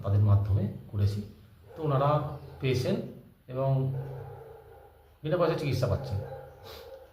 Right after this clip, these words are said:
ক্যান্সার পেশেন্টের ক্ষেত্রে বলছি। এটা অন্য পেশেন্টের ক্ষেত্রেও হবে, সেটা দেখা যাক কী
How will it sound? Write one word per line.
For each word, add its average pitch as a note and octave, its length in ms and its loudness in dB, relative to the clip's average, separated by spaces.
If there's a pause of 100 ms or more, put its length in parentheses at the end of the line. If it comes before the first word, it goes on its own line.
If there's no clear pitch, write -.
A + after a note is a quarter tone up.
(320)
ক্যান্সার C#3 280 6
পেশেন্টের G2+ 300 6
ক্ষেত্রে G2 260 -2
বলছি। F#2+ 220 -2 (1300)
এটা - 140 -6
অন্য C3+ 260 4
পেশেন্টের C#3 340 2
ক্ষেত্রেও - 280 -2
হবে, - 240 4 (640)
সেটা B2+ 220 0 (640)
দেখা C3 220 0
যাক D3+ 140 0 (140)
কী C#3 60 -4